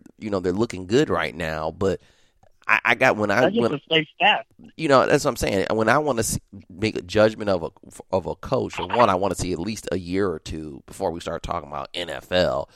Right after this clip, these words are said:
Speaker 1: Three, I wanna see what is he, what is he gonna do in bowl games? What is he gonna do when, um, a team has a full month to, you know, basically game plan for him? What are you gonna do for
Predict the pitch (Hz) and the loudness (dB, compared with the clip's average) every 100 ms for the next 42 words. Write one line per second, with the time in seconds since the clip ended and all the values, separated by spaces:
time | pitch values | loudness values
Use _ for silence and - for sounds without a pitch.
0 | - _ _ 120 139 113 98 - _ - | -20 _ _ -2 0 0 -2 -10 _ 2
1 | 117 127 117 110 104 101 101 - 98 120 | 4 4 0 -4 -4 -2 -2 -4 0 0
2 | 120 110 98 104 92 92 101 104 98 82 | 0 -4 -2 -4 -4 2 4 4 0 -6
3 | 69 62 - 95 110 104 98 92 95 92 | -12 -14 -12 -6 -6 -4 -6 -4 -4 -4
4 | 90 90 85 82 - _ _ _ - 82 | -6 -4 -4 -6 -10 _ _ _ -6 -4
5 | 76 71 - - 117 107 101 90 82 - | -4 -4 -6 -4 -4 -4 -2 -2 -2 -6
6 | 104 98 87 101 95 - 85 92 92 90 | -4 -4 -2 0 0 -2 -14 -12 -12 -8
7 | 78 73 73 _ - 87 95 90 85 82 | -6 -6 -12 _ -6 -2 -2 -2 -10 -8
8 | 90 92 87 76 76 73 78 71 76 101 | -6 -6 -8 -6 -6 -8 -12 -12 -4 -2
9 | 113 107 92 101 92 85 | 0 -2 -4 -8 -8 -10